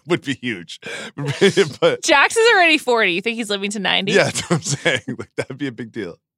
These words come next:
Speaker 1: I hope he
Speaker 2: <laughs>
Speaker 1: does.
Speaker 2: Me too, of course, of course. But,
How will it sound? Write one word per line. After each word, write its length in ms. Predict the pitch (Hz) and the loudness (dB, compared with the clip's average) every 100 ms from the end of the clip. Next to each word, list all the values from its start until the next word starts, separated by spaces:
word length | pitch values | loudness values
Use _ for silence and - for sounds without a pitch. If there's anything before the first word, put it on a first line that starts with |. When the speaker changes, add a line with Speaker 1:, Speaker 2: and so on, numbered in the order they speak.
| _ - | _ 0
Speaker 1:
I 380 | 539 539 508 | 0 2 2
hope 200 | 139 208 | 6 6
he 100 | 381 | 4
Speaker 2:
<laughs> 0 | |
Speaker 1:
does. 420 | 160 104 127 - - | 2 0 -2 -6 -8
Speaker 2:
Me 160 | 294 370 | 0 0
too, 300 | - 480 523 302 | 4 4 6 2
of 120 | - | 0
course, 360 | 392 403 254 | 0 2 0
of 140 | 254 269 | -2 -4
course. 340 | 359 277 202 | -2 0 0
But, 260 | 208 190 | 0 0